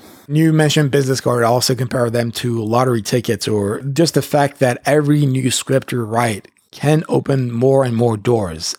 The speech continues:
and potentially get you staffed, but that's not just the only goal.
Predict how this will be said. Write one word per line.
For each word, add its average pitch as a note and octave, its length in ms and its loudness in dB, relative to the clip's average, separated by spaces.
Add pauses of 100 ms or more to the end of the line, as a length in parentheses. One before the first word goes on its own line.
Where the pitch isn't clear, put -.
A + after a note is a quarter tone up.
and A2+ 400 -2 (120)
potentially D3 580 2
get B2 180 0
you G#2 140 -4
staffed, C#3+ 520 -2
but A2+ 200 0
that's C3 180 -2
not C#3+ 160 2
just A2+ 260 -2
the A#2 120 -6
only A2+ 260 -2
goal. F#2+ 320 -10